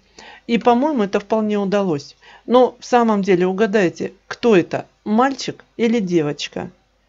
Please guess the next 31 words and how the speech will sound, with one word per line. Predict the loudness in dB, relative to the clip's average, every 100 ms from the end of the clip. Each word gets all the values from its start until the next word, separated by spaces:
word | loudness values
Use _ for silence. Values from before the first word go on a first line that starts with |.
| -2
Ни | 2
одного | 2 2 -2 -2
ярлыка, | -2 -2 -2 -4 -2
ярлыка, | -2 0 -2 -2 -6
сплошной | -4 -4 -2 -2 -4 -2 -2
нейтралитет. | -4 -4 -6 -6 -6 -6 -6 -8 _ _ _ _ -20 -20 -20 -18 -6
Ну | -4
что, | 0 0
мужики | 2 0 -2 -2
и | 0
бабы, | 2 2 2
ой, | 2 2 2
извините, | 0 0 -2 0
это | -2 -2
я |
по | -4 -6
привычке. | -4 0 0 -2 -8 -10 _ _ _ -4
И | -2 -2 -6 -2
Т, | -2
конечно | 0 -2 0 0 -2 -4
же, | -2 -2
поздравляю | -4 -4 -2 -2 2 2
вас | 0 -2
с | -4
очередным | -4 -2 0 0 -4
шагом | -2 -2 -2 -6
к | -8
полному | -2 2 4 2 0 0
и | -2
всеобщему | 0 2 2 0 -2 -2 0
равенству | 2 0 -2 -8 -12 -12 -12